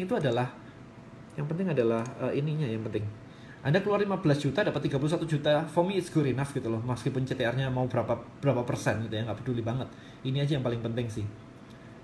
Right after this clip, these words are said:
Tuh, jadi nggak usah terlalu pusingin C T R lah, apalah. Man, you are complicating things lah. Itu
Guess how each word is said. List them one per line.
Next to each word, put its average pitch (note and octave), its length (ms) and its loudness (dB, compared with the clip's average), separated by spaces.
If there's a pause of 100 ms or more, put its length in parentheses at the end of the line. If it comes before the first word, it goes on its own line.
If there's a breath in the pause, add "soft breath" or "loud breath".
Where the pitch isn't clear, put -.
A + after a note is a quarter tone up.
(200)
Tuh, G#2+ 80 -6
jadi B2+ 420 0
nggak B2 120 6
usah A#2 180 2
terlalu C3+ 240 4
pusingin C#3 340 2
C C3+ 80 0
T B2+ 160 -2
R B2+ 160 2
lah, B2+ 220 2
apalah. B2 380 0 (560 loud breath)
Man, D3+ 260 2
you F3 140 6
are F#3+ 80 2 (160)
complicating E3 760 2
things D#3+ 300 2
lah. G#2+ 160 2 (100)
Itu F#3+ 160 -4